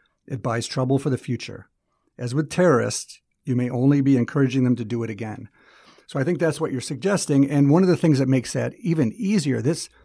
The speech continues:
this obviously happened throughout the Cold War. But in twenty twelve and twenty thirteen,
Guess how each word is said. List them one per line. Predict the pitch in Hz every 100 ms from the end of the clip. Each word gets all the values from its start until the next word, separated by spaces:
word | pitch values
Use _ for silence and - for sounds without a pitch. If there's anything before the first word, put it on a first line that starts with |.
| -
this | -
obviously | - 143 156 -
happened | 147 131 131 143
throughout | 139 120 123
the | 139
Cold | 131 117 120
War. | 117 113 - _ _ _ _ _ _ -
But | 135 - -
in | 131
twenty | - 165 170 165
twelve | - 156 139
and | 131
twenty | - 143
thirteen, | 151 139 160 160 135 123